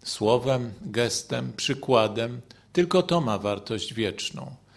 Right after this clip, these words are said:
I ten właśnie przykład, słowo i gest, który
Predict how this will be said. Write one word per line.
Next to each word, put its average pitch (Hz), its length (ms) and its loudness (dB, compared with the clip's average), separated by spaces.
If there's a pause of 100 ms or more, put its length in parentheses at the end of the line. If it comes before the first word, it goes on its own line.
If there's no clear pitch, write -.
(440)
I 135 420 0 (1200)
ten 180 180 2
właśnie 160 460 2
przykład, 139 680 0
słowo 139 460 4
i 123 120 -2
gest, 151 360 2
który 135 460 0